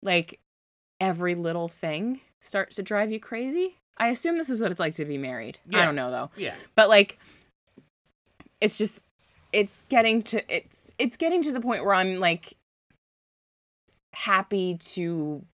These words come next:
Speaker 1: be taking a break from people. Like, I'm sad that I won't be seeing them all the time anymore. But, like, if I ha-, if I had an opportunity to take, like, a three-day weekend away from them, it would be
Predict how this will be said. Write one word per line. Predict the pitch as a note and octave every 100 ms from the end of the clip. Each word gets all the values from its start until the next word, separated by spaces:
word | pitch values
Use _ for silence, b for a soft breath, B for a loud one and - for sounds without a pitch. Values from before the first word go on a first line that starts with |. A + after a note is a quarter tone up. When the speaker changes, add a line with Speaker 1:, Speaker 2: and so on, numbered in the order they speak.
| _ _ _ _ _ -
Speaker 1:
be | D#3
taking | - D#3+ - -
a | C#3
break | D3+ C#3+ - -
from | - C#4+
people. | D4+ C#4+ D4 C#4+
Like, | A#3+ A3
I'm | A#3
sad | B3 A3 G3+ F#3
that |
I | F3
won't | E3+ -
be | F#3
seeing | D#3+ D#3+
them | D#3 D3
all | C#3
the |
time | - D3 D3+
anymore. | E3+ F#3+ G#3+ B3+ B B B B B
But, | G#3+
like, | G#3
if | G3+ G#3
I | A3
ha-, | B3
if | G3 G#3
I | G#3
had | G#3
an | F#3+
opportunity | F3+ F3+ F3 D#3
to | D#3+
take, | E3 D#3
like, | D#3 D3
a | C#3
three-day | - E3 D3+ D3
weekend | D3 D3 D3+ C#3+
away | C3+ C3 C#3 G3+ -
from | _ G#3 G#3+
them, | G#3+ A#3 C4+ - _ -
it | D#3
would | D3 D#3
be | C3+ C#3